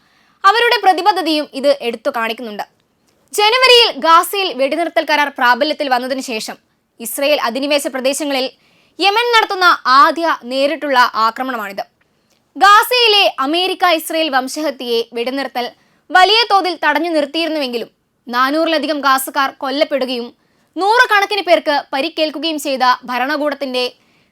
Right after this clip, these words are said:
ഫെബ്രുവരി പതിനൊന്നിന് നടന്ന ആക്രമണം ശത്രുത പുനരാരംഭിക്കുന്നതിന്റെ അടയാളമായി. ഗാസയിലെ സമ്പൂർണ്ണ ഉപരോധം പിൻവലിക്കാൻ യമൻ നേരത്തെ ഇസ്രയേലിന്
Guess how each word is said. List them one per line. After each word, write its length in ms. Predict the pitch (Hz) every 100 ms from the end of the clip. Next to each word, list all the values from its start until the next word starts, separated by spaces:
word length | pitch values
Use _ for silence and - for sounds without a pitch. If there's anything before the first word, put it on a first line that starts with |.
| _
ഫെബ്രുവരി 540 | 392 370 370 466 440 427
പതിനൊന്നിന് 400 | 339 311 349 359
നടന്ന 240 | 330 285 269 240 233
ആക്രമണം 380 | 247 277 220 156 _ _ _ _
ശത്രുത 440 | - 262 302 302 302 285 _ _ _ 392
പുനരാരംഭിക്കുന്നതിന്റെ 880 | 453 466 381 381 370 349 320 277 262 -
അടയാളമായി. 500 | 226 233 254 226 202 - 320
ഗാസയിലെ 580 | 403 440 494 523 440 440 -
സമ്പൂർണ്ണ 440 | 339 320 359 392 359
ഉപരോധം 400 | 277 294 285 277
പിൻവലിക്കാൻ 500 | 269 254 269 220 208 - _ _ _
യമൻ 240 | 247 277 302
നേരത്തെ 440 | 294 285 302 302 294 -
ഇസ്രയേലിന് 720 | 294 - 381 370 330 277 269